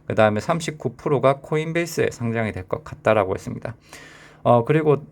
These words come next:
덤으로 이제 국내 거래소 업비트를 한번 넣어봤는데요. 업비트도 십오 프로 정도로 좀 꽤나 높게 좀 차지를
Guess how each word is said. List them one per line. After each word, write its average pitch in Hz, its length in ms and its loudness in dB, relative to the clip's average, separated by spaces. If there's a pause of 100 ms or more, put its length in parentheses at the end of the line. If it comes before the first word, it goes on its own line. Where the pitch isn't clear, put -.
덤으로 151 400 4
이제 131 140 2
국내 156 340 0
거래소 139 320 4
업비트를 156 460 2
한번 123 260 0
넣어봤는데요. 101 680 0
업비트도 - 680 -2
십오 185 300 2
프로 131 200 0
정도로 101 540 -2
좀 113 180 -4
꽤나 156 220 0
높게 - 800 -2
좀 143 180 -2
차지를 147 560 0